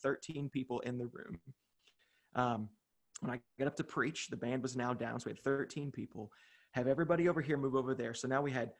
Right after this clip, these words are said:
thirteen people in twenty chairs. Now that looks a lot more full. And I said, "Now, look over there. What do you see?" And everybody looked to the side and they said, "Empty chairs." Like, "Yeah, it's empty. We're gonna pray right now that God would fill those up in three months."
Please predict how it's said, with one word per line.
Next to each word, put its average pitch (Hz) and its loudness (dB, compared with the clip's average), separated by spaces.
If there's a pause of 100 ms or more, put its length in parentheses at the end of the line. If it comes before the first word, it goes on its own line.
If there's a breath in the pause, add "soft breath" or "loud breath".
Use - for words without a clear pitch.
(160)
thirteen 165 0
people 135 -2
in 120 -4
twenty 170 -4
chairs. - -6
Now 123 0
that 135 2
looks 165 -2
a 139 4
lot 135 2
more 131 -2
full. - -8 (480 loud breath)
And 139 6
I 139 6
said, 135 2
"Now, 110 -4 (280)
look 151 4
over 170 8
there. 139 6
What 131 6
do 139 6
you 135 4
see?" 104 0
And 107 -2
everybody 123 2
looked 131 0
to 123 -6
the 131 2
side 117 2 (140)
and 113 -2
they 117 -2
said, 110 -4 (220)
"Empty 120 -4
chairs." - -6
Like, 113 -12
"Yeah, 120 -2
it's 120 -8
empty. 127 -4 (280 soft breath)
We're 143 2
gonna 170 4
pray 143 2
right 127 2
now 117 0
that 110 -4
God 117 -2
would 117 -10
fill 135 4
those 135 4
up 120 0
in 98 -6
three 120 -2
months." - -6